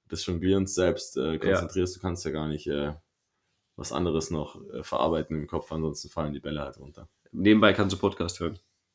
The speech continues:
Speaker 1: Beispielsweise, ja.
Speaker 2: <laughs> Aber sowas zum Beispiel ganz cool. Wie gesagt, sonst, äh, die anderen Koordinationsthemen, äh, die anderen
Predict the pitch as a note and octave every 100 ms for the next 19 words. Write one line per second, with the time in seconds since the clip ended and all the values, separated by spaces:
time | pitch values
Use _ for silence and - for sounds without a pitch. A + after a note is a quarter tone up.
0 | _ _ _ _ _ - B1+ - C#2 C2
1 | B1+ B1 C2 - - - - - - -
2 | A#2 - - - - - - - - G#2
3 | A2 C3 C3 A#2+ A#2 A2 G#2+ - C3 C3
4 | - - - - G#2+ A2 G#2+ A#2+ A2+ -
5 | G2+ G#2 G2 - - - - A#2+ C3 A#2+
6 | A#2 A2+ G#2+ - A#2 B2 - G2+ G2 F#2+
7 | F#2 F#2+ G#2 G2